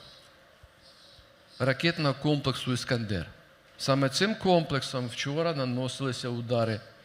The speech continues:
і балістичними ракетами, і крилатими ракетами теж комплексу «Іскандер». Таким чином, іде методичне знищення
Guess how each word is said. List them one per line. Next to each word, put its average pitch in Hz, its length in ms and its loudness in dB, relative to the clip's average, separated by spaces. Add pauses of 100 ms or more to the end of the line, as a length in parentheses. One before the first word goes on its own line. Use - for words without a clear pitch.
(240)
і 135 60 0
балістичними 127 880 2
ракетами, 160 640 -2 (640)
і 135 100 -2
крилатими 143 640 4
ракетами 147 640 -2 (260)
теж 139 380 2
комплексу 120 600 -4
«Іскандер». 101 520 -6 (720)
Таким 135 300 -2
чином, 185 480 0 (640)
іде 123 300 2
методичне 143 840 0
знищення 120 800 0